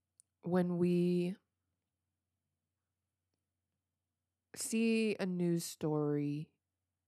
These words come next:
that lets us know that we are not safe, and then a couple hours later, we see,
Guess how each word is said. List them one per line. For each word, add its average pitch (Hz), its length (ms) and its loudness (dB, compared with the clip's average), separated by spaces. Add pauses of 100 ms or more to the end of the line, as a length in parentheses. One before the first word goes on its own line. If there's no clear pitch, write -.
(840)
that 151 440 -4 (1080)
lets 175 340 2
us 175 220 -4
know 156 360 2
that 143 300 -2
we 165 120 -2
are 160 100 -2
not 151 260 -6
safe, 143 480 -2 (360)
and 170 240 0
then 170 560 4
a - 40 -6
couple 190 340 0
hours 175 500 2
later, 160 520 4
we 156 380 2
see, 156 600 -2